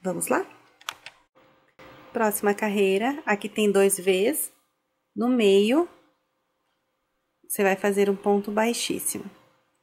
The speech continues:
Vai fazer três correntinhas, mais um ponto alto no mesmo local. Não, três mais uma, quatro, né? Que aqui eu vou fazer um V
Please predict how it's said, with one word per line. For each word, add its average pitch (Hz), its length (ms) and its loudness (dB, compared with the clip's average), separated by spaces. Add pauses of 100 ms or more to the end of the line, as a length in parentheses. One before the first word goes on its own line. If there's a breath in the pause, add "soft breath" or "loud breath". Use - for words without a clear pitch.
(480)
Vai 196 200 0
fazer 196 500 0
três 208 420 0
correntinhas, 196 1160 -2 (1300)
mais 208 320 0
um 233 160 0
ponto 233 380 -4
alto 202 400 0
no 208 100 2
mesmo 190 380 2
local. 196 720 0 (260)
Não, 101 100 -8 (460)
três 196 380 2
mais 254 280 2
uma, 175 240 0
quatro, 185 520 -2
né? 240 220 2 (420 soft breath)
Que - 80 -4
aqui 175 140 -4
eu 180 40 -6
vou 190 80 -6
fazer 202 320 2
um 254 160 4
V 175 340 2